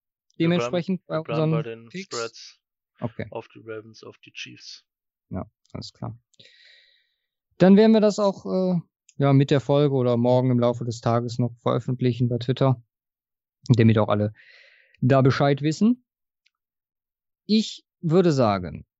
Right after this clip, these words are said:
Speaker 1: wir wünschen euch eine wundervolle erste N-F-L-Woche. Schönen Sonntag, schönen Montag und schönen Donnerstag, beziehungsweise Donnerstagnacht auf Freitag.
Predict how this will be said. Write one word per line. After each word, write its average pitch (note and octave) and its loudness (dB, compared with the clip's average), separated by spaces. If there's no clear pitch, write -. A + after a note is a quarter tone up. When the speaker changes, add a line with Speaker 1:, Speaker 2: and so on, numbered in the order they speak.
Speaker 1:
wir D3 2
wünschen B2+ 0
euch - -20
eine G#2 -2
wundervolle A#2 2
erste G#2 -8
N-F-L-Woche. G2+ 0
Schönen B2 6
Sonntag, A2+ -2
schönen B2 2
Montag B2 0
und G3 6
schönen D#3+ 0
Donnerstag, C#3+ -2
beziehungsweise A#2 -4
Donnerstagnacht A2+ 0
auf A#2 -4
Freitag. A#2+ -4